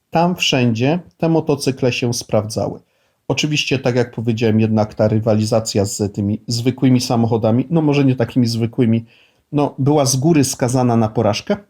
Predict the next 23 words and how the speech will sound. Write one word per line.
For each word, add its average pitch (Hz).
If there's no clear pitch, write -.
ale 175
jednak 151
ten 127
motocykl 120
swoje 113
zadania 104
wypełniał 98
w -
sposób -
bardzo 95
dobry. -
Obecnie 170
oczywiście 131
też 131
pewna 123
część 117
tych 107
motocykli 127
dalej 123
żyje. 110
Niektóre 131
wręcz 123
motocykle 120